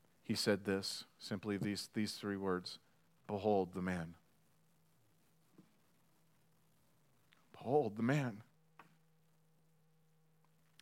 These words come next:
With the hope that the crowd might be moved to mercy, having seen the suffering that Jesus had endured, and that they would relent in their request to have Jesus crucified.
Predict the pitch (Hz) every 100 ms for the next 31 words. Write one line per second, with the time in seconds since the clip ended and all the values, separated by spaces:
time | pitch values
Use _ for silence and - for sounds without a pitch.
0 | - - 147 135 131 135 160 156 131 135
1 | - 139 143 135 127 139 127 135 151 139
2 | - 127 135 147 147 127 117 - - -
3 | - - 127 123 120 143 131 113 143 127
4 | 123 113 110 113 117 117 123 123 113 -
5 | 120 110 107 113 107 107 - _ _ _
6 | _ _ _ _ _ _ _ _ _ _
7 | _ _ - - - 90 117 110 110 113
8 | 117 117 - 110 107 107 - 117 110 -
9 | 104 98 107 104 98 90 - 113 107 -
10 | 98 104